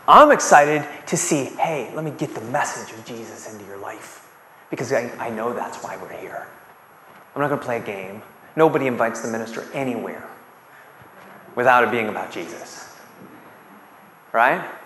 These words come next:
I'm telling you the truth as a minister for twenty years. Every conversation I get invited into is because people are really still searching.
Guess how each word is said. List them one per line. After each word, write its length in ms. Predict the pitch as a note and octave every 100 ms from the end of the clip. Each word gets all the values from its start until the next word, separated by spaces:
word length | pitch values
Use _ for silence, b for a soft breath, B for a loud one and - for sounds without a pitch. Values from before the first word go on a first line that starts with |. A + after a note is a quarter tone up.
| - - - - - - - - - - - - - - - - - -
I'm 140 | B2
telling 340 | B2+ - F3+ D3
you 100 | A2+
the 80 | A2+
truth 360 | - C#3 G#2+
as 120 | G#2 G#2
a 40 |
minister 360 | A2 A#2 - F#2+
for 100 | F#2+
twenty 340 | - G2+ G2+
years. 400 | A2+ G2 - - -
Every 240 | B2 C#3
conversation 600 | C3+ C3 B2 - A#2 A2+
I 80 | G#2+
get 120 | G#2+
invited 440 | A2 G#2 G#2 G#2+ A2+
into 440 | A#2+ - D3+ D#3+ B
is 100 | -
because 360 | - B2 B2+ A2
people 280 | - D3 A#2
are 60 |
really 300 | A2+ B2 A2+
still 260 | - - A2+
searching. 480 | - G#2+ G#2+ -